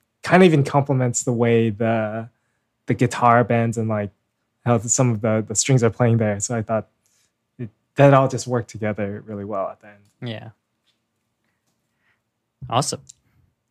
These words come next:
Speaker 2: All right. Well, that's four songs down. Four more to go. When we come back, we will talk about the final four tracks of the album.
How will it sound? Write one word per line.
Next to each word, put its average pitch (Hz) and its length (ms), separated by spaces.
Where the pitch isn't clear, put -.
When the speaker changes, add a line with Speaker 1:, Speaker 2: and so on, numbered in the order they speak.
Speaker 2:
All 135 240
right. 117 280
Well, 139 340
that's 127 320
four 143 220
songs 135 460
down. 120 460
Four 127 280
more 127 260
to 120 80
go. 113 440
When 120 100
we 117 40
come 127 240
back, 127 360
we 127 160
will 127 140
talk 127 220
about 123 180
the 123 80
final 127 540
four 143 460
tracks - 800
of 127 220
the 123 200
album. 160 540